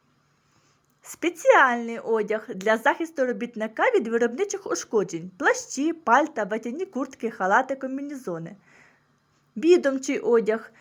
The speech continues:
для службовців різних відомств. Шинелі, гімнастерки, кітелі, бушлати тощо. Національний одяг. Плахти, блузки, спідниці, свитки, сорочки, штани тощо.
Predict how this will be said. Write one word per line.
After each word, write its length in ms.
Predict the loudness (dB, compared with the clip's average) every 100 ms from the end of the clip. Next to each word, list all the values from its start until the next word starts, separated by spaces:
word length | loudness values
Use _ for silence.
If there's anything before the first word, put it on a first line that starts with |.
| _ 2
для 160 | 2
службовців 760 | 2 -2 -4 -2 -2 -2 -4 0
різних 420 | 0 0 -8 -4
відомств. 520 | -4 -2 -4 -10 -18 -10
Шинелі, 600 | -2 0 2 0 2 0
гімнастерки, 840 | 0 -2 -4 0 2 2 0 -10
кітелі, 500 | -6 -4 -2 0 -2
бушлати 600 | -2 -4 0 0 0 -4
тощо. 540 | -2 0 0 -4 -14 -16 _ _ _ _ _ -20 _
Національний 920 | -4 -2 4 4 6 4 4 0 -4
одяг. 460 | -4 -4 -2 -6 -8 -20 -20 _ 0
Плахти, 580 | 6 8 6 2 -6 -6
блузки, 560 | -4 -4 -6 -8 -10
спідниці, 640 | -6 -4 -2 -2 -4 -4 -10
свитки, 580 | -8 -2 -2 -4 -10
сорочки, 840 | -4 0 2 4 2 -2 -8 -8 -6
штани 580 | -8 0 0 2 0 -2
тощо. 640 | -2 2 2 2 -10 -14